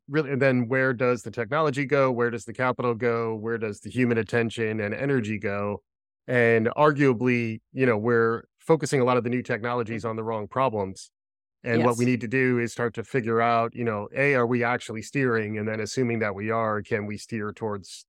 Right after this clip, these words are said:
Speaker 1: the right problems?
Speaker 2: Yeah, and, and just for education companies, definitely how do you put A I into learning?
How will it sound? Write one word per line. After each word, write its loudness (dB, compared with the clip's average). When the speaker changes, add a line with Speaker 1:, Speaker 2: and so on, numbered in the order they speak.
Speaker 1:
the -2
right -2
problems? -6
Speaker 2:
Yeah, 2
and, 0
and 2
just 2
for 0
education -4
companies, -2
definitely 2
how 2
do 0
you 0
put -4
A 2
I 4
into -2
learning? 0